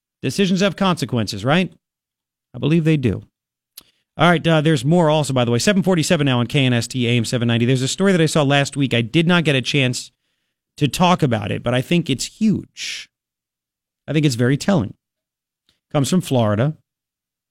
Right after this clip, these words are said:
Nothing to do with the shooting. Florida City shows how Trump and the Republicans may benefit, may do well this November, despite the media thinking they won't, because of the tax cuts.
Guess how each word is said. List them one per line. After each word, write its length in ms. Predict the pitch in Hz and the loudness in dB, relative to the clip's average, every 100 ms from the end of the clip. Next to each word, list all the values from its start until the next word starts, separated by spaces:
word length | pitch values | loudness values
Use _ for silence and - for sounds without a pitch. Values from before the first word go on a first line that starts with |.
| - | -2
Nothing 240 | 139 151 | 0 4
to 60 | 156 | 4
do 20 | |
with 60 | 175 | 2
the 60 | |
shooting. 420 | 170 127 104 120 - _ _ _ _ _ _ _ - | 2 0 0 -2 -8 _ _ _ _ _ _ _ -2
Florida 280 | 208 233 208 | 2 2 2
City 280 | - 135 143 | 0 0 2
shows 320 | - 160 - | 2 0 2
how 200 | 156 139 | 0 0
Trump 400 | - - 214 - | -2 0 0 0
and 100 | 143 | -2
the 60 | |
Republicans 500 | 147 196 185 175 139 | 0 0 0 0 -2
may 160 | 123 135 | 0 0
benefit, 440 | 120 208 214 156 | 2 0 0 0
may 140 | 117 135 | 0 0
do 180 | 131 123 | 0 0
well 260 | 196 226 | 2 2
this 200 | 139 120 | 0 -2
November, 340 | 127 113 117 117 | -2 0 0 -2
despite 280 | - 131 | -2 -2
the 60 | 123 | 0
media 280 | 127 120 117 | 2 2 0
thinking 280 | 123 110 113 | -2 0 0
they 120 | 104 | 0
won't, 320 | 98 107 123 _ _ _ _ - | 0 -2 -6 _ _ _ _ -8
because 320 | 131 - 123 | -4 0 0
of 140 | 117 120 | 0 -2
the 80 | 156 | 0
tax 340 | 214 202 - | 0 0 -2
cuts. 600 | 117 - - - - - | -8 -8 -12 -14 -14 -18